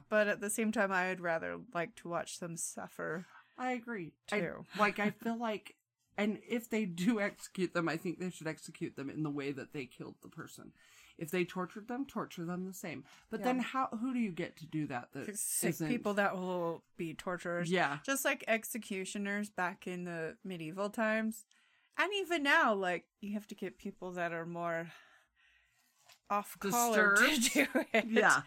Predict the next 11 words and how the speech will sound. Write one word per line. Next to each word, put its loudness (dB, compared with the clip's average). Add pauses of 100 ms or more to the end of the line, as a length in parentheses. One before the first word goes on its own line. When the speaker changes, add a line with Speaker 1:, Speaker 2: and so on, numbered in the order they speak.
(340)
Speaker 1:
Which -4
can 0
open -2
up -4
a -2
Pandora's -2
box 2
of -6
legally -4
murdering -2
people. -4